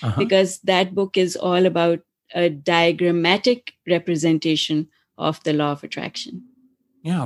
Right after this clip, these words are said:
Speaker 1: very cool. Very cool. All right. Yep. And I, I see your books. Uh, yep. I see 'em all on Amazon here. This is fantastic. All right. So, uh, Zara, your website is Z mahoon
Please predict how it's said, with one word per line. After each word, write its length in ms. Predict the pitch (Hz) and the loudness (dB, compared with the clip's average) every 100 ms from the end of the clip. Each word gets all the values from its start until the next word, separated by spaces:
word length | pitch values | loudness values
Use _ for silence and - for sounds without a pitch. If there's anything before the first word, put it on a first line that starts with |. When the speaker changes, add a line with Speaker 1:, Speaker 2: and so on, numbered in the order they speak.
| 98 | -2
Speaker 1:
very 320 | 165 277 370 | -2 0 -2
cool. 460 | - 339 381 147 113 | -2 0 2 2 2
Very 260 | 170 262 | 0 0
cool. 400 | 233 294 202 110 | 0 0 2 0
All 240 | 147 220 262 | -2 -2 0
right. 300 | 254 254 143 | 2 0 0
Yep. 240 | 202 262 196 | -2 -2 0
And 120 | 196 | 2
I, 140 | 156 147 - - - | 2 0 -10 -20 -6
I 100 | 160 | -6
see 220 | - 269 | -2 0
your 140 | 262 | 2
books. 400 | 196 247 247 - | 2 0 -2 -2
Uh, 240 | 196 170 160 | 2 2 2
yep. 220 | 170 208 | 0 -2
I 100 | 143 | -4
see 200 | 147 190 | -6 -2
'em 140 | 208 196 | 2 4
all 280 | 208 247 247 | 4 4 2
on 220 | 247 247 | 2 2
Amazon 580 | 240 233 170 175 143 135 | 2 2 2 2 0 0
here. 260 | 196 139 | -2 -2
This 200 | 127 156 | -4 -8
is 80 | 160 | -8
fantastic. 880 | 123 151 147 151 143 156 143 110 - - - | -4 -2 -2 -2 -2 -4 -8 -10 -12 -18 -8
All 120 | - 170 | 0 2
right. 340 | 143 135 - | 2 -2 -6
So, 480 | - 175 160 160 - | -2 2 4 2 0
uh, 320 | 190 156 147 160 | 0 0 0 0
Zara, 320 | 170 180 170 | 2 4 4
your 200 | 165 156 | 2 2
website 720 | 170 208 208 160 143 147 147 | 2 0 0 -2 0 -2 -4
is 440 | - 160 139 139 - 147 | -2 0 0 -4 -10 -10
Z 300 | 117 160 196 | -2 0 2
mahoon 600 | 240 185 147 139 151 | 2 2 4 2 0